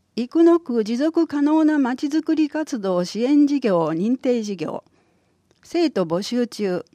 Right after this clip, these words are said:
障害児、障害者対象のダンス教室。ダンスができる、できないは関係ありません。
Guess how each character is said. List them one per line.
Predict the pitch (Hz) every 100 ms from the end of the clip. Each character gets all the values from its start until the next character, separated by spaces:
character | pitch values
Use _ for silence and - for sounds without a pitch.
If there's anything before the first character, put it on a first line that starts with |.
| _ _ _ _ _ _ _ _ _ _ _
障 | - 285 339
害 | 339 349 294
児、 | 185 170 -
障 | - 302 320
害 | 349 277
者 | 185
対 | - 202
象 | 247 220 208
の | 202 190
ダ | 175
ン | 233
ス | 285 294
教 | 254 226
室。 | 190 - 143 - - _ _ _ _ _ _ _ _ _ _ _ _ -
ダ | 240 370
ン | 370
ス | 208
が | 190 175
で | 196
き | 254
る、 | 254 247
で | -
き | 220 311
な | 330
い | 240
は | 180
関 | - 214
係 | 247 262
あ | 233
り | 214
ま | 220
せ | 247 262
ん。 | 190